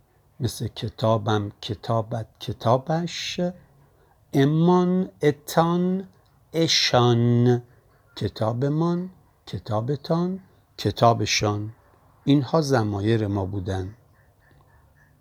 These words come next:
پس گفتیم به جز هر صفتهای مبهم دیگه ما بدون اسمم میان که در اون صورت وقتی بدون اسم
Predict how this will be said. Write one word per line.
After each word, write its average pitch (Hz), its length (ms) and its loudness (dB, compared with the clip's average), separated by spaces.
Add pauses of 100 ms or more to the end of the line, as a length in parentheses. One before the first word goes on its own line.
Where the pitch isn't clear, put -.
(1300)
پس - 320 -2
گفتیم 139 920 0 (640)
به 113 180 2
جز 107 480 -2
هر 147 640 2 (460)
صفتهای 113 2000 -2 (360)
مبهم 110 800 0
دیگه 110 520 -4
ما 135 180 2
بدون 127 340 -4
اسمم 147 480 -2
میان 185 460 4 (480)
که 139 100 4
در 135 220 8
اون 139 140 4
صورت 147 560 2
وقتی 143 340 0
بدون 139 460 -2
اسم - 440 -2